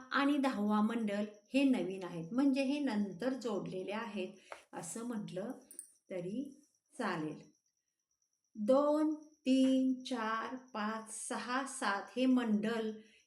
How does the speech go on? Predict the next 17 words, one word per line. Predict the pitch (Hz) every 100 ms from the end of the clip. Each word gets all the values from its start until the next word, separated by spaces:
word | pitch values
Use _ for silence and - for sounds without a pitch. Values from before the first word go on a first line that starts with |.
| -
या | 220
सगळ्यांना | 214 226 202 208 214 220 226
म्हण-, | 233 233 233 - 156 - -
या | 254 269
सगळ्या | 277 214 214 269
मंडलांना | 277 214 202 208 202 196
मिळून | 214 277 247 247 233 220
ऋषी | 208 - 302
मंडल | 294 214 185 202 -
असे | 202 - 202
म्हटलं | 202 170 175
जातं | 214 247 247 202 208 208 - - - _ _ _
आणि | 202 202
हे | 220 214 269 294 - - _ _ _ _ _ -
सगळ्यात | 226 208 214 233 262 269
प्राचीन | 302 - 190 170 - 202
आहे. | 196 185